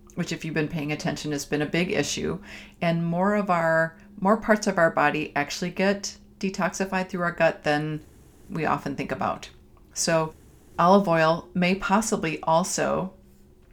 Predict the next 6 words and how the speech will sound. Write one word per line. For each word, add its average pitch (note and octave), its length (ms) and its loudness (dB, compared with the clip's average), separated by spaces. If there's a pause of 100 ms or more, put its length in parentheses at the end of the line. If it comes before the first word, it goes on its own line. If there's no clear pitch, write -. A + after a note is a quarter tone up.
(360)
help E3 240 -2
our D#3 180 4
endothelial E3 960 -2 (420)
cells D3 600 -2 (140)
function - 680 -6
better. C#3 380 0